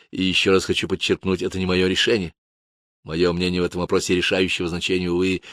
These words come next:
Я понимаю. Ну, что ж, хорошо, жаль, конечно, но что поделаешь.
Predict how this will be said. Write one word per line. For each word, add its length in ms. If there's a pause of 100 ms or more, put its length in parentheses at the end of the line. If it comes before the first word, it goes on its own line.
(360)
Я 360
понимаю. 680 (240)
Ну, 800
что 340
ж, 100
хорошо, 520
жаль, 300
конечно, 480
но 140
что 200
поделаешь. 520